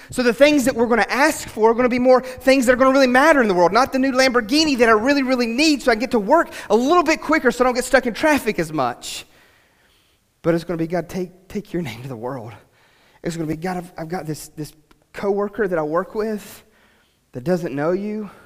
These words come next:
that doesn't care about you. God, would you start to turn their heart?" That, that's what's gonna happen as we abide in Christ, as we spend time with him. Th-, that's what's gonna happen.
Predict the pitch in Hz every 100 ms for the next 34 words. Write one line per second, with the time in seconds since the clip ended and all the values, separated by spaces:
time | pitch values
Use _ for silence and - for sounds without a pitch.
0 | _ _ _ _ _ _ 151 165 147 -
1 | 180 196 214 202 214 214 196 - _ _
2 | _ _ _ _ _ _ _ _ 185 156
3 | 190 - 196 147 - 160 143 120 143 175
4 | 202 - _ _ _ _ - 226 240 -
5 | 247 262 277 - 220 202 156 208 202 180
6 | 180 185 170 139 165 196 202 185 - 185
7 | 175 185 165 160 151 - - - 226 220
8 | - 202 202 190 175 233 214 226 214 -
9 | _ _ _ _ _ - 202 233 247 247
10 | 247 - 226 196 139 - 214 - 175 139